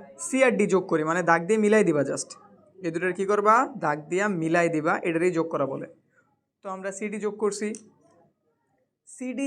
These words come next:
যে রেখাংশটা পাইছি, এই যে, যে দাগটা পাইছি, এই বাহুটার সি বিন্দুতে, সিডি রেখাংশের সি বিন্দুতে, যে এখানে একটা কোণ দেখতেছো না তুমি, বিডিসি, এটা আমরা ডি আঁকছি, ঠিক আছে? খেয়াল করি, এটা আমরা কি আঁকছি?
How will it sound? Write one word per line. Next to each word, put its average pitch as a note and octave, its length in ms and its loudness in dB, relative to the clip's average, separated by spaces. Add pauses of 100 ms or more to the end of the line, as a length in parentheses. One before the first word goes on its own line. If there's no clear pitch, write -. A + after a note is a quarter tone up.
যে C4+ 60 2 (120)
রেখাংশটা F#3 500 -2
পাইছি, D3 240 -4 (160)
এই G3+ 140 4
যে, F3+ 140 -6
যে F#3+ 140 2
দাগটা F3 300 2
পাইছি, C3 260 -8 (360)
এই G#3+ 80 2 (100)
বাহুটার F3+ 380 0 (100)
সি - 160 -6
বিন্দুতে, G#3+ 300 -2 (520)
সিডি G#3 340 -2
রেখাংশের G#3 460 0
সি A3 160 -2
বিন্দুতে, F#3+ 360 -2
যে G3+ 100 2
এখানে G#3 160 0
একটা G#3+ 180 -6
কোণ A#3 80 0 (100)
দেখতেছো A#3 340 -4
না G3+ 120 -2
তুমি, G#3 140 -2 (260)
বিডিসি, G3 720 -2 (120)
এটা E3+ 180 -2
আমরা F#3 180 -2
ডি F#3+ 140 2
আঁকছি, F#3 240 -4
ঠিক F3+ 160 -2
আছে? G#3+ 120 -2 (160)
খেয়াল E3+ 280 0
করি, D#3 140 -2
এটা C#3+ 120 -4
আমরা D#3 140 -6
কি F#3+ 120 -2
আঁকছি? F#3+ 180 -4